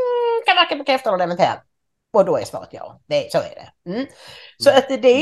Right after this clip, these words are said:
Speaker 1: är ju väldigt märkligt. Men, och då sa jag också, "Varför har vi ingen offentlig debatt om detta? Det är ju inte klokt ju." Att, att det,
Speaker 2: Nej.
Speaker 1: Sveriges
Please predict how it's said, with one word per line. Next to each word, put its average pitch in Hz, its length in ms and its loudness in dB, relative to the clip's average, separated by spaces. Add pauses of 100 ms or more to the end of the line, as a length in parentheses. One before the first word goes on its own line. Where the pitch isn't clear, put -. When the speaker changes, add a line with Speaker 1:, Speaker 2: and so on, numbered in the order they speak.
Speaker 1:
är 285 40 0
ju 240 100 -2
väldigt 240 360 6
märkligt. 185 520 0
Men, 247 200 2 (100)
och 240 220 4
då 240 60 -2
sa 269 180 6
jag 247 100 10
också, 240 160 0
"Varför 277 300 6
har 269 120 6
vi 269 80 -2
ingen 254 220 0
offentlig 220 420 -2
debatt 190 280 0
om 196 140 -4
detta? - 520 -2
Det 160 80 0
är 185 40 0
ju 151 60 0
inte 330 160 -2
klokt - 640 0
ju." - 140 0 (220)
Att, 277 220 4
att 294 80 4
det, 302 80 -2
Speaker 2:
Nej. 240 200 -4
Speaker 1:
Sveriges 170 500 6